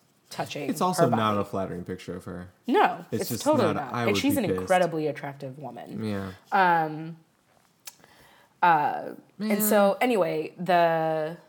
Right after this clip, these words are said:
Speaker 1: so this
Speaker 2: Oh.
Speaker 1: came out twelve hours ago, and Al Franken has since posted an apology.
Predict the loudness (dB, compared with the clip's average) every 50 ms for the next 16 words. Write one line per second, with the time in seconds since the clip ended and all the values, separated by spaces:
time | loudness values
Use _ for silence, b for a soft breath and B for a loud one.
0 | -14 -12 -10 -8 -8 -8 -8 -6 -2 0 4 4 4 4 2 2 0 2 2 2
1 | 4 4 4 2 0 -4 -10 -20 _ _ -12 -2 2 2 4 6 4 4 4 2
2 | 0 -4 -8 -10 -10 -8 -8 -8 -8 -10 -12 -14 B B B B B B B _
3 | -8 -6 -4 -2 -2 -4 -4 -4 -4 -2 -2 -2 -4 -4 -6 -6 -6 -6 -8 -10
4 | -10 -10 -10 -10 -10 -10 -12 -12 -14 _ -20 -16 -8 -6 -6 -4 -4 -6 -6 -6
5 | -6 -6 -4 -2 -2 -2 -2 -4 -6 -6 -6 -8 -10 -12 _ _ _ -8 -6 -6
6 | -6 -6 -6 -10 -8 -8 -8 -10 -10 -12 -12 -14 -14 -12 -12 -12 -14 -14 -14 -16
7 | -16 -16 -16 -16 -18 -20